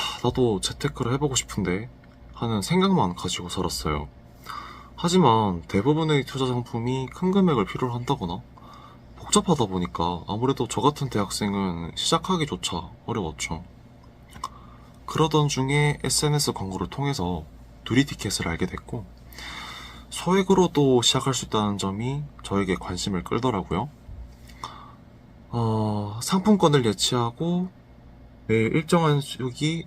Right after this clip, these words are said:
앱으로 들어온다는 점이 굉장히 매력적이었고요. 무엇보다도 앱 사용이 너무 간편해서 처음 시작하는 저조차도 쉽게 적응할 수 있었습니다.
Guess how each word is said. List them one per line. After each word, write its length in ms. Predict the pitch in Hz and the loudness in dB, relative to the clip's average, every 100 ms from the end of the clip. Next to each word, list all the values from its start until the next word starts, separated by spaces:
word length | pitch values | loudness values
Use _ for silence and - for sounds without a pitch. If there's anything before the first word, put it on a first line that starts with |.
| - | 0
앱으로 380 | 156 135 92 87 | 2 2 0 -2
들어온다는 520 | 110 113 104 104 98 | -4 -2 -2 -2 -2
점이 440 | 95 98 131 151 147 | -4 -2 -2 -2 -6
굉장히 420 | - 101 110 135 | -8 -4 0 2
매력적이었고요. 800 | 92 92 92 98 90 82 113 120 - - - - - - - | 2 0 -2 -4 -4 -6 -8 -10 -10 -20 -20 -20 -20 -20 -4
무엇보다도 720 | 101 127 156 147 101 123 95 - - | 0 2 2 0 0 -2 -8 -6 -2
앱 100 | - | 0
사용이 360 | - 175 139 92 | 2 0 0 -2
너무 300 | 92 147 180 | -2 0 2
간편해서 680 | 113 101 101 90 - 87 82 - - - - - - | 0 0 -2 -2 -4 -10 -10 -16 -18 -18 -20 -20 -8
처음 240 | - 185 | 0 2
시작하는 600 | 180 147 - 120 110 110 104 | 4 2 0 -2 -2 -4 -4
저조차도 720 | 92 143 147 123 120 131 85 - | -2 0 0 -4 -4 -6 -6 -8
쉽게 320 | - - 131 | -8 -2 0
적응할 400 | 117 110 120 101 | 0 0 2 0
수 240 | - 120 127 | -4 -4 -4
있었습니다. 600 | - 87 85 80 - | -4 -6 -6 -8 -12